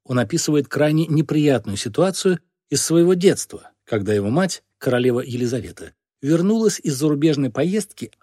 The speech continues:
а ему пришлось ждать в очереди из желающих поздравить ее с прибытием, причем все общение сводилось к рукопожатию. Подобные же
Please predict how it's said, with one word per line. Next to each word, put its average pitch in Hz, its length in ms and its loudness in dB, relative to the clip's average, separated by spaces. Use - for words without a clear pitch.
а 127 140 -2
ему 190 220 2
пришлось 180 560 -2
ждать 139 580 -2
в 110 180 -4
очереди 107 440 -2
из 135 240 -2
желающих 165 640 0
поздравить 120 580 -2
ее 113 140 -2
с - 80 -10
прибытием, 202 580 -6
причем 208 320 -2
все 139 220 0
общение 220 480 -2
сводилось 120 680 -2
к - 60 -20
рукопожатию. - 720 -6
Подобные 202 500 4
же 202 180 4